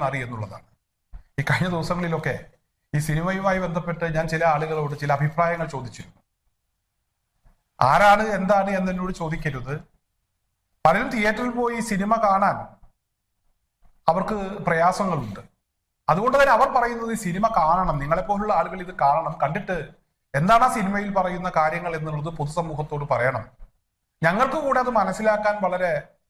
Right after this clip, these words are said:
നല്ലതാണ്. എന്താണ് ആ സിനിമയുടെ കഥ, എന്താണ് ആ സിനിമ മുന്നോട്ട് വെക്കുന്ന, സിനിമയുടെ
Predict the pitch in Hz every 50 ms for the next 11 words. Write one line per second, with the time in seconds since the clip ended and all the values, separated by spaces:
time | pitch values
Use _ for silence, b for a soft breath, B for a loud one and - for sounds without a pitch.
0 | _ _ _ _ 147 147 143 147 165 185 202 190 165 151 151 151 139 131 131 143
1 | 147 180 185 196 202 190 175 170 165 165 - - _ _ _ _ - 151 151 156
2 | 151 147 151 151 147 151 151 151 143 - - 123 123 139 113 90 - - _ _
3 | _ _ _ _ _ _ _ _ _ _ _ _ _ _ _ _ - - - -
4 | 147 175 202 190 190 254 254 254 - 214 196 214 214 214 208 196 185 185 - -
5 | - - _ _ - 165 165 175 185 190 185 190 202 185 175 - 180 170 165 156
6 | - 151 156 180 196 202 196 185